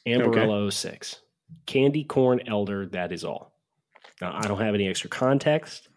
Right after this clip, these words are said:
Speaker 2: <laughs>
Speaker 1: I don't, I know there's candy corn and corn elder, and Ander gave us the candy corn take from last week's show.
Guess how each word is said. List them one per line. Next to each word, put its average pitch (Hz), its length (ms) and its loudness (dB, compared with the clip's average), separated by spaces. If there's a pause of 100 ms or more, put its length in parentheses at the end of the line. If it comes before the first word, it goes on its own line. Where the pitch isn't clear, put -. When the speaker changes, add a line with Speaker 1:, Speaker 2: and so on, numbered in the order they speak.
(360)
Speaker 2:
<laughs> - 540 -4
Speaker 1:
I 107 80 0
don't, 104 260 0 (680)
I 117 80 0
know 120 120 4
there's 107 220 2
candy 156 300 4
corn 143 280 6
and 120 80 2
corn 127 240 4
elder, 104 240 2
and 98 100 0
Ander 113 280 0
gave 107 280 0
us 104 160 0
the 101 200 -6
candy 104 380 -2
corn 101 360 -4
take 92 300 -6
from 82 440 -8 (880)
last 101 260 -2
week's 98 220 -6
show. - 240 -14